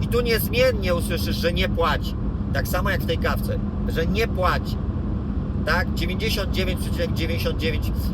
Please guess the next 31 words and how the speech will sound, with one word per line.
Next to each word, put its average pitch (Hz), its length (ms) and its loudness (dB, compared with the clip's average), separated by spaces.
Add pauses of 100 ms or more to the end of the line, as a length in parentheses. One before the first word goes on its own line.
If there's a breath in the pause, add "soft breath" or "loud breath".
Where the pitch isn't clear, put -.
(140)
procent 165 360 2
raza 160 320 2
usłyszysz, 160 400 0
że - 180 0
nie 220 260 2
płaci. - 520 0 (1300)
Tak? 165 180 0 (320)
No 185 100 2
i 190 80 0
ty 202 140 2
wtedy 160 300 2
mówisz: 156 300 -2 (420)
„Okej, 165 400 0 (140)
dziękuję 147 360 0
ci 143 140 -2
za, 143 120 0 (260)
za, 127 320 -2
za 131 360 0
odpowiedzi 139 440 0
na 135 100 -2
te 127 120 0
pytania. 143 360 0
Jakbyś 135 200 0
chciał 131 160 0
mieć 135 160 -2
taki - 240 0
układ 104 340 0
w - 60 0
swoim - 220 0
życiu, - 260 -2
żeby 131 320 2